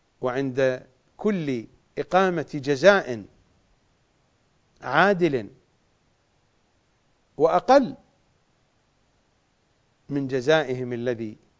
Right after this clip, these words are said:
يجب أن يجري عليهم، ولكن هو هذا المتوفر بيد المختار. كلما كان يقيم جزاء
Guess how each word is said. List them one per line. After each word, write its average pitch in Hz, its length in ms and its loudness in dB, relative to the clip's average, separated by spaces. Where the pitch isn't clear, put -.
يجب 127 360 -2
أن 117 200 -8
يجري 127 460 -4
عليهم، 104 560 -10
ولكن 160 500 -2
هو 156 100 2
هذا 170 280 2
المتوفر 131 720 -2
بيد 120 320 -2
المختار. 92 540 -16
كلما 147 420 2
كان 175 500 0
يقيم 170 640 -4
جزاء 123 720 -2